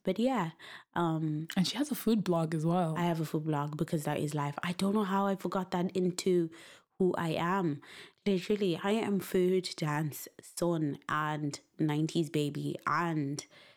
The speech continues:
Speaker 2: Oh. <laughs> Toot your own
Speaker 1: an
Speaker 2: horn.
Speaker 1: auntie.
Speaker 2: <laughs>
Speaker 1: Like, literally
Speaker 2: All
Speaker 1: everything.
Speaker 2: together.
Speaker 1: And I like daytime,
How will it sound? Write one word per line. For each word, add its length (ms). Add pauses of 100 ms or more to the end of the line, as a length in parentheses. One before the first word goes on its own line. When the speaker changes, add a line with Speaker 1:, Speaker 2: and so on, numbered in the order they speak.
(220)
Speaker 2:
Oh. 180 (140)
<laughs> 60 (1000)
Toot 200
your 100
own 180
Speaker 1:
an 60
Speaker 2:
horn. 240
Speaker 1:
auntie. 680
Speaker 2:
<laughs> 300
Speaker 1:
Like, 340
literally 640
Speaker 2:
All 140
Speaker 1:
everything. 440
Speaker 2:
together. 260 (280)
Speaker 1:
And 140
I 100
like 260
daytime, 520